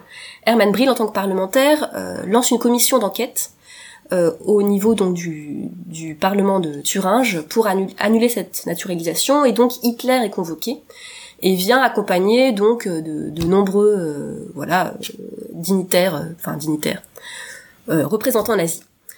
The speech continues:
Et, euh, à ce moment-là, euh, Hermann Brill en fait se jure de, euh, lutter contre, contre Hitler et contre, euh, les nazismes, par, contre le nazisme par tous les moyens. Et donc c'est ce qui, c'est ce qu'il fait ensuite.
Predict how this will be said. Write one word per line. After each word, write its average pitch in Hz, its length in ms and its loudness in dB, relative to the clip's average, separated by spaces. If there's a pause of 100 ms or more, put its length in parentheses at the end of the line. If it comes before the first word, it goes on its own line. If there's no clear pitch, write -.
(280)
Et, 240 340 2
euh, 160 420 0
à 190 80 0
ce - 140 0
moment-là, 254 600 2
euh, 185 60 -2
Hermann 185 300 -4
Brill 254 240 -2
en 226 60 0
fait 226 160 -2
se 214 160 0
jure 247 420 2
de, 226 540 2
euh, 165 300 -2
lutter 240 540 2
contre, 220 420 0
contre 220 320 0
Hitler 214 460 2
et 190 140 -2
contre, 190 340 -8
euh, 156 260 -6
les 180 100 0
nazismes, 196 580 0 (120)
par, 170 180 0
contre 233 240 2
le 208 60 0
nazisme 190 460 0
par 180 200 -6
tous - 120 -4
les 220 60 4
moyens. 165 280 -4 (160)
Et 202 100 4
donc 262 160 4
c'est 247 140 2
ce - 80 0
qui, 226 160 -4
c'est - 420 -2
ce - 80 -4
qu'il 226 120 0
fait 247 180 4
ensuite. 160 540 -4